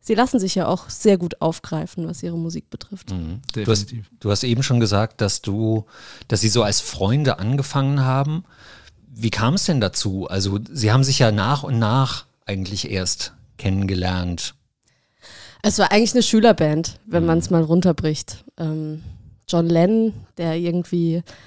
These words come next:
Speaker 1: der hatte, glaub ich, so eine intrinsische Motivation.
Speaker 2: Mhm.
Speaker 1: Der wollte was, der wollte gesehen werden. Das war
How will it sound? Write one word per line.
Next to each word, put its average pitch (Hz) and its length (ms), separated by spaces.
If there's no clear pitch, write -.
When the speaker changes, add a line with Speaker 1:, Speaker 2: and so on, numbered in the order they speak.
Speaker 1:
der 180 80
hatte, 208 180
glaub 196 200
ich, 196 80
so 208 100
eine 196 160
intrinsische 208 720
Motivation. 185 1160
Speaker 2:
Mhm. 92 400
Speaker 1:
Der 170 200
wollte 180 440
was, 180 260
der 185 160
wollte 190 240
gesehen 185 580
werden. 156 380
Das 160 240
war 170 380